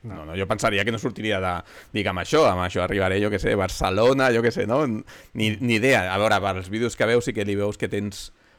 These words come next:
Speaker 2: possibilitats, no? La gent t'ho explica, però realment fins que no ho proves no ho veus. És lo, és lo típic, no? És com si veus un vídeo, jo què sé, de, de,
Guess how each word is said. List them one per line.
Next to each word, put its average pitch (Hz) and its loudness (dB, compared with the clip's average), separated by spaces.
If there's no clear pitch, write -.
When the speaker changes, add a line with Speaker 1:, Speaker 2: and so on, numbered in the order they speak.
Speaker 2:
possibilitats, 110 0
no? 110 -2
La 117 0
gent 98 -4
t'ho 92 -8
explica, 120 -2
però 101 -2
realment 135 2
fins 135 -2
que 131 -2
no 117 0
ho 131 -2
proves 135 2
no 104 -2
ho 90 -4
veus. 82 -10
És 110 -4
lo, 143 2
és 127 -2
lo 147 4
típic, 92 -6
no? 120 -2
És 156 -4
com 147 0
si 160 -2
veus 131 2
un 131 -2
vídeo, 113 0
jo 101 0
què 104 -6
sé, 98 -4
de, 90 -4
de, 98 0